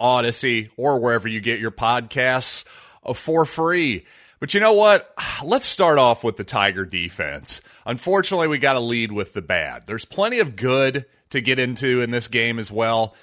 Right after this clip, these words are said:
But let's be honest, that Missouri defense was not good on Saturday. And frankly, I thought Steve Wilks, what, what was he supposed to do?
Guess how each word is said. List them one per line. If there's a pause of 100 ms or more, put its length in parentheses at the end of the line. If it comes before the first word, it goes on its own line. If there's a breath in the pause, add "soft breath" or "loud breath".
(180 soft breath)
But
let's
be
honest,
that
Missouri
defense
was
not
good
on
Saturday. (540 soft breath)
And
frankly, (760)
I
thought
Steve
Wilks, (100)
what,
what
was
he
supposed
to
do?